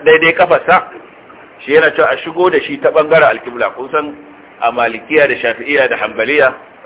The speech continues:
gurin Imam Malik da Shafi'i da Ahmad, ana shigo da mamaci ne ta ɓangaren, ta ɓangaren kafafuwansa. To shi sai ya ce a shigo da shi ta ɓangaren alƙibla a gicciye, wato a haka.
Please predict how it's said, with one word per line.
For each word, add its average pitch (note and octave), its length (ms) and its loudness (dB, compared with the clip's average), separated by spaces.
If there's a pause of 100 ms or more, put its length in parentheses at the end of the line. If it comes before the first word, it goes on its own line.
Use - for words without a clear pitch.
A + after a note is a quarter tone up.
(140)
gurin C3 240 -6
Imam B2+ 240 -4
Malik C#3 300 2
da G#2+ 80 -10
Shafi'i C3+ 360 -2
da A#2 180 -2
Ahmad, D3+ 220 -2 (560)
ana C3+ 220 2
shigo C3+ 240 -2
da B2+ 80 0
mamaci C3 400 -6
ne B2+ 140 -6
ta B2+ 80 -4
ɓangaren, B2+ 440 -2 (1120)
ta C#3 80 2
ɓangaren D3+ 400 2
kafafuwansa. C3 640 2 (720)
To A#2 100 -8
shi D#3+ 200 -10
sai E3+ 160 0
ya - 20 -16
ce E3+ 100 2
a D#3 240 4
shigo E3+ 220 2
da E3+ 120 0
shi D3 180 -6
ta E3 80 0
ɓangaren D3+ 500 0
alƙibla C#3 480 0
a G#2+ 60 -6
gicciye, A2 480 -14
wato A2+ 300 -2
a - 40 0
haka. - 300 -2